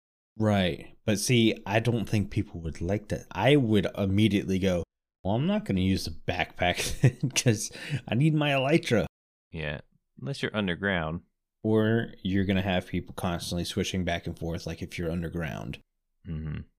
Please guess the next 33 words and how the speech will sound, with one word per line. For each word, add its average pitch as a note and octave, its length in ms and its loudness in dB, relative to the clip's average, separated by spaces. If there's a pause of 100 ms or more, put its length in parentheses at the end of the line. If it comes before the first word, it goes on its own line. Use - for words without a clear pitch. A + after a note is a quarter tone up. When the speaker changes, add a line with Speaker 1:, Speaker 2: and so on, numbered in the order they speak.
(220)
Speaker 2:
There E2 260 0
are E2+ 220 0
places D#2+ 440 -6
to E2 80 -6
fly C#2+ 340 -6
down G1+ 260 -10
there, - 360 -6
I D2+ 100 -2
will D#2 220 -6
tell - 180 -8
you D2 120 -6
that. C#2+ 300 -8 (500)
Speaker 1:
<laughs> - 0 - (580)
There F#2+ 240 4
are. D#2 220 -2 (220)
I, F#2+ 180 0
I've G2+ 160 -2
seen C3 200 4
the G#2 60 2
pictures. - 580 -4 (400)
Speaker 2:
Mm-hmm. D#2+ 340 -8 (480)
Then C3 100 0
again, B2+ 220 2
there's A2+ 200 2
a F#2+ 60 0
lot F2 200 2
of D#2 100 -4
water. D2+ 360 -2
Like, D2 220 -10
you F#2 80 -12
could D2 180 -8
jump D#2 260 -2
into D2 440 -8